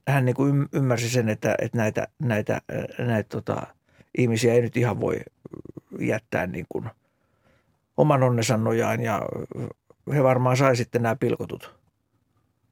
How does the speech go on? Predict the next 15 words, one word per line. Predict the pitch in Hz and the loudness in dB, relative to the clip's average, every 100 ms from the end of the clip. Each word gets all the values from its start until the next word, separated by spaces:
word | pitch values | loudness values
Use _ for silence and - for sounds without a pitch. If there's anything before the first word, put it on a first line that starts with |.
| _ _ | _ _
polttopuut | 135 113 - - - | 4 4 0 -10 -10
sitten. | - - - - - _ - - - - _ _ - _ - - - | -8 -8 -6 -8 -8 _ -20 -20 -20 -20 _ _ -20 _ -20 -20 -18
Mutta, | - - 139 143 - 147 - - _ 123 113 135 | -16 -4 -2 2 4 4 4 -2 _ -14 -10 -4
mutta | 151 - _ _ _ _ | -4 -4 _ _ _ _
tää, | - 170 156 - - - | 4 6 6 4 -2 2
tää | 175 | 4
on | 190 190 | 4 2
niinku, | 190 180 - | 2 0 2
tää | 214 | 4
on | 214 | 4
mun | 214 | 4
mielestä | 190 - | 2 2
vaan | 180 180 | 4 4
osa | 139 165 151 | 4 4 4
sitä | 139 - 131 | 2 4 4